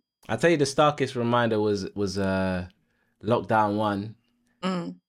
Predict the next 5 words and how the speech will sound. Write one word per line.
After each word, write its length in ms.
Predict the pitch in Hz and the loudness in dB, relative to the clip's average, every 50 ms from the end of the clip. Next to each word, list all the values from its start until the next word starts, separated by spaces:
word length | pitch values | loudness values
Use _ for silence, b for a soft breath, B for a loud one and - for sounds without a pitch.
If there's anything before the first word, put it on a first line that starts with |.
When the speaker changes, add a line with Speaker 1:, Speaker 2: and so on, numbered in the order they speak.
| _ _ | _ _
Speaker 1:
when 800 | - 101 101 101 101 101 98 98 98 98 98 98 95 92 95 - _ _ _ _ _ _ - | -4 -2 -2 0 0 0 0 -2 0 0 0 -2 -2 -4 -6 -10 _ _ _ _ _ _ -8
my 140 | 98 98 | -6 -6
brother 320 | 95 87 113 113 101 101 92 | -2 -2 -2 -2 -2 -2 -4
showed 280 | - - 107 101 101 | -2 -2 -2 -2 -2
me, 440 | 101 101 98 98 95 95 90 - _ | -2 -2 -2 -2 -2 -4 -6 -8 _